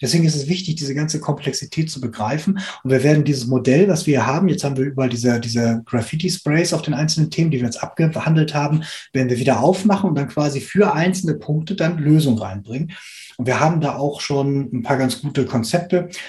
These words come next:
wo wir dann auch jedes Mal wieder drauf, äh, raufgreifen. Weil wenn wir hier der Podcast wären, wo die ganze Zeit nur Lösungen rausfeuern,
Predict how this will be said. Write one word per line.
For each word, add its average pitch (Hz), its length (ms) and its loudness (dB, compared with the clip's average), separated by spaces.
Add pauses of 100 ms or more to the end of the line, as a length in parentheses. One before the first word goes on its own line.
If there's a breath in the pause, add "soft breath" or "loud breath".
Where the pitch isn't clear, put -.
(160 loud breath)
wo 135 160 2
wir 139 80 4
dann 143 300 4
auch 139 260 0
jedes 147 320 -2
Mal 135 140 0
wieder 123 160 -4
drauf, 120 460 -2 (200)
äh, 113 80 -6
raufgreifen. 107 880 -2 (240 loud breath)
Weil 123 120 -2
wenn 143 140 4
wir 143 80 6
hier 135 160 2
der 135 120 2
Podcast - 540 -4
wären, 135 200 -2
wo 139 60 2
die 131 60 4
ganze 143 220 -2
Zeit 135 100 -4
nur 123 80 -2
Lösungen 139 440 2
rausfeuern, 127 880 0